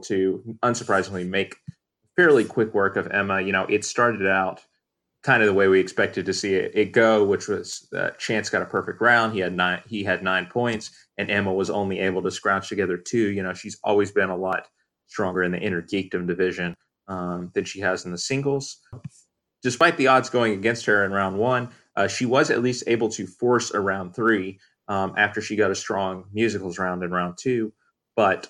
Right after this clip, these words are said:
um, unable to answer either of her first two questions, um, in round three, and that did give Chance the T K O,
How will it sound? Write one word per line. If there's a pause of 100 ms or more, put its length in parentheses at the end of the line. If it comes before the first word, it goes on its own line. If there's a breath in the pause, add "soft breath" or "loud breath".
um, (580)
unable
to
answer
either
of
her
first
two
questions, (340 soft breath)
um,
in
round
three,
and
that
did
give
Chance
the
T
K
O,